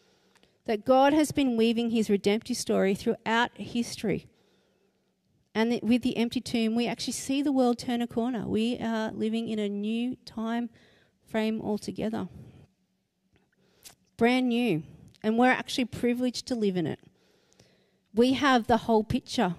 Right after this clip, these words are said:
of the resurrected Christ. And we get to actually experience it,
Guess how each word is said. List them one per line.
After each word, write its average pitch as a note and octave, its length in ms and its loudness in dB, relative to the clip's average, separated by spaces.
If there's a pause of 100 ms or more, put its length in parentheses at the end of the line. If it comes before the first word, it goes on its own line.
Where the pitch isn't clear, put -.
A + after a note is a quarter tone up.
(100)
of G3 140 -4
the G3+ 120 4
resurrected G3+ 680 0
Christ. G#3 540 -6 (4000)
And G3 140 0
we G#3+ 140 2
get - 220 -4
to - 180 -6
actually - 320 -6
experience - 680 -4
it, D4+ 180 -4